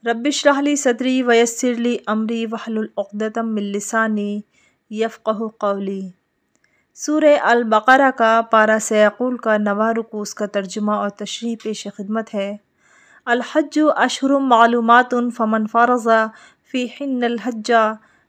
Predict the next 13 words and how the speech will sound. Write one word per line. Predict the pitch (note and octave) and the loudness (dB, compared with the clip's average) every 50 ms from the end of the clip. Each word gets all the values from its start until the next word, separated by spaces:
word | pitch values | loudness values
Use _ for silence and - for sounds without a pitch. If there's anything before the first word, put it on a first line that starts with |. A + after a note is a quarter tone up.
| _ _ | _ _
फ़ला | - A#3 A3+ A3 A3 G#3+ G#3 | -4 -2 0 2 2 2 2
रफ़सा | G3+ A3+ - - C4 B3 - B3 A#3 A3 G#3+ | 2 0 -2 -4 -6 -2 0 2 2 2 2
वला | G#3 G#3 G#3 G#3+ G#3 G#3 | 0 0 -2 -2 -2 -4
फ़ुसूक़ा | G3+ - - G#3 - - B3 A#3+ A#3+ - G#3+ G#3 G#3 G#3 G#3+ - _ _ _ _ _ _ | -4 -6 -10 -10 -6 -6 -6 -4 -2 -2 -2 -2 -2 -4 -6 -10 _ _ _ _ _ _
वला | A3 A3+ A#3 A3+ A3+ A3 | -2 0 2 2 2 0
जिदाला | G3+ A3 G#3+ G3 A3 A3+ A#3 A3+ A3+ A3 G#3+ | -2 -4 -4 0 2 2 4 4 4 2 0
फ़िल | G#3+ - G#3+ G#3 | -2 -6 -10 -8
हज्ज | - - A3+ A3 G3+ - - - - _ _ _ _ _ _ _ _ _ _ | -8 -6 -6 -6 -8 -10 -16 -20 -20 _ _ _ _ _ _ _ _ _ _
वमा | B3+ B3 C4 C#4 D4 D4 D4 | -4 -2 0 2 2 2 2
तफ़अलू | D4 D4+ D4 D4 - - - C4+ C#4 C#4+ C#4+ C#4+ | 2 0 -2 -2 -2 0 2 2 2 2 0 0
मिन | C#4 C4+ C4 B3+ | 0 -2 -4 -4
खैरिन | A#3+ - C4+ C4 C#4 C#4+ C#4+ C#4+ C#4+ | 0 2 2 4 4 2 0 0 0
यअलमुहुल्लाह | B3+ B3 B3 A#3+ A#3 A#3+ A#3 A#3+ B3 G#3+ A3 A#3 A#3 A3+ A3+ A3+ A3+ A#3 | 2 4 6 6 6 4 2 0 0 -2 -4 -4 -2 0 2 2 2 2